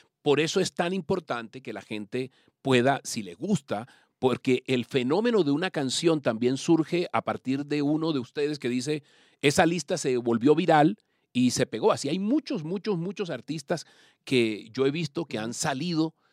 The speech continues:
de allí, que no tienen los medios para poder mantener una promoción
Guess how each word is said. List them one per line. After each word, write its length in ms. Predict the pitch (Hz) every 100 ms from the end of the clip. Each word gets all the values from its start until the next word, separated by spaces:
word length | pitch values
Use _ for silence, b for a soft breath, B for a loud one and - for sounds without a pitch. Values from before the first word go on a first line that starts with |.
| -
de 80 | 117
allí, 340 | 107 180 202
que 160 | 120 113
no 140 | 110
tienen 320 | 117 160 180 156
los 160 | 110
medios 600 | 113 147 165 156 143 147 b b b -
para 260 | 120 113 -
poder 680 | 113 110 117 131 151 156 143
mantener 800 | 127 120 117 110 113 123 147 139 b b -
una 260 | 127 143
promoción 880 | 143 131 110 - 127 127 135 143